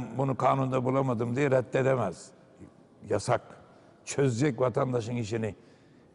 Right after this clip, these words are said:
Çözerken nereye uyacak? Kanunda yok yeri,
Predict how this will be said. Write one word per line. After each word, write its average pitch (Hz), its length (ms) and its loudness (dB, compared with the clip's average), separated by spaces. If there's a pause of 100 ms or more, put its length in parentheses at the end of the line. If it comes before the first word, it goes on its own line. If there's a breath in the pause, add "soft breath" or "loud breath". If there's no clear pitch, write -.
(140)
Çözerken 160 800 2
nereye 143 240 4
uyacak? 139 480 4 (200)
Kanunda 120 400 4
yok 190 300 2
yeri, 151 320 2